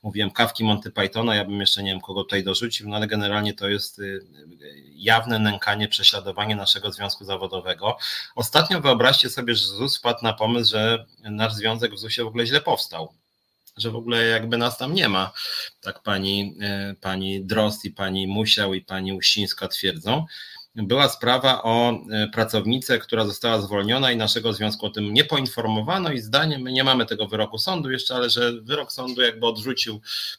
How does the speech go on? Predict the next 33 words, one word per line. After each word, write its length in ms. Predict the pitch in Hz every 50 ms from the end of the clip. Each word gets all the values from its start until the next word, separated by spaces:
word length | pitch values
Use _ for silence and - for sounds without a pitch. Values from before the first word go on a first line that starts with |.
| _ _ _
odrzucił, 760 | - 123 107 98 98 117 135 127 - - - 127 120 113 110 - - - 107 110 107
e, 220 | 104 104 107 107
skargę 440 | 107 - - 131 127 123 120 123 117
tej 220 | - 113 107 107
pracownicy, 540 | 107 110 107 107 - 107 104 120 117 - -
która 200 | - - 104 110
została 320 | 104 107 - 110 107 104
zwolniona 460 | 98 92 107 117 127 170 196 190 175 156
i 80 | 147
oni 220 | 147 147 151 156 143
wywnioskowali, 760 | 139 139 123 127 131 120 - - 110 104 117 131 151 156 139
że 360 | - 117 117 120 123 127 123 113 - - - -
zdaniem 420 | 98 98 117 120 123 139 135 120
sądu 260 | - - 120 123 127
nas 180 | 127 127 127 -
po 100 | - 127
prostu 300 | - 139 143 - - 156
nie 180 | 156 147 123 101
ma 200 | 95 90 87 85
w 60 | -
zusie. 360 | 104 95 87 - - - 85 - - - - - - - - - _ _ _ _ _ _ _ _
Nie 140 | 98 110 107
wiem, 120 | 123 123
jak 160 | 98 101 - 110
może 220 | 107 104 104 104
nie 160 | 101 104 107
być 300 | 101 98 104 104 104 -
naszego 380 | 104 107 101 - 117 98 117 107
związku, 400 | 107 104 104 95 - - - -
skoro 300 | - - - 117 113 110
mamy 440 | 104 101 98 98 98 101 98 101 - _ _ _ _ _ _ _ _ _
sześćset 460 | - - - 104 104 - - - 90
deklaracji 920 | 90 - - - 101 101 98 95 92 - - - - 95 98 101 110 107